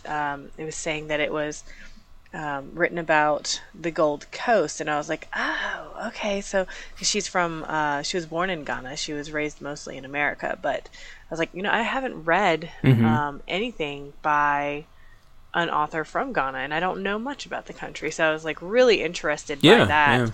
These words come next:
Speaker 1: and also just reading, um, reading up on it, it was talking about, too, like, um, that it was, uh, generational as well, and I was like, "Oh, that's gonna be really interesting." So I just thought that it would be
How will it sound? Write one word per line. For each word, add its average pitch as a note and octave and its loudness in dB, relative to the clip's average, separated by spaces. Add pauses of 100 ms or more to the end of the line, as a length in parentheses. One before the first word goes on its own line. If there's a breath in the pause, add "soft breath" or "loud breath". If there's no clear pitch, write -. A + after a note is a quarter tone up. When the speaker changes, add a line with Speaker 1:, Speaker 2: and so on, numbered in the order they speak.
(400 loud breath)
Speaker 1:
and - 4
also D#3 4
just D#3 0
reading, D#3+ -2
um, C#3 0
reading D#3 0
up E3 -2
on D#3 0
it, C#3 -2
it C#3 -2
was C#3 -6
talking C#3+ -4
about, C#3 -4
too, D3 -4
like, C3+ -4 (460 soft breath)
um, C3 -2 (300)
that D3+ -4
it C#3+ -2
was, C#3+ -4 (200)
uh, C3+ -10 (100)
generational D3 -2
as C#3 -6
well, D#3+ 6
and C#3 0
I C3 -4
was C3+ -8
like, C#3 -10
"Oh, E3+ 4
that's E3+ 4
gonna C#3 -6
be C#3+ -2
really D3+ 2
interesting." D3 -2
So C#3+ -2
I C#3 0
just D3 -8
thought C3+ -4
that C3+ -8
it - -6
would - -8
be C3+ -8